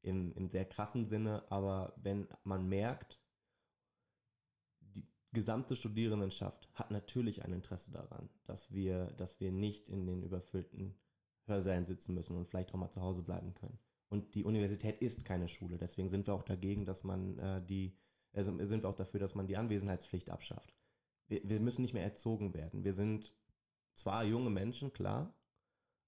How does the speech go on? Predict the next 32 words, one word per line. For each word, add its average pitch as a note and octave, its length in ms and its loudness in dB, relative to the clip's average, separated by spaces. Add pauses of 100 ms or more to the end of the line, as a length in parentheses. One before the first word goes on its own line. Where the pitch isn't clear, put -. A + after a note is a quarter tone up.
aber G2+ 280 0
wir G2 160 2
haben G#2+ 360 0
alle C3+ 420 2 (400)
dieses G2 300 -2
Stu-, B2 240 2
diesen G#2 220 4
Studiengang, C#3 640 2
den A2 180 2
wir F#2+ 80 2
studieren, A2 500 0
selbst G#2 340 0
ge-, G#2+ 220 0 (340)
gewählt. G2 440 2 (480)
Wir G2+ 100 4
haben G2 160 2
alle B2+ 220 2
ein G#2+ 140 2
Interesse A2 420 -2
daran. B2+ 420 0 (220)
Und A#2+ 100 0
wenn C3 100 4
man D3 160 0
kein G3 220 0
Interesse B2 360 -2
daran A2 280 0
hat, A#2+ 380 -2
dann F2+ 180 -2
wird B2+ 120 2
man C3+ 100 4
damit C3 220 0
scheitern. - 400 -2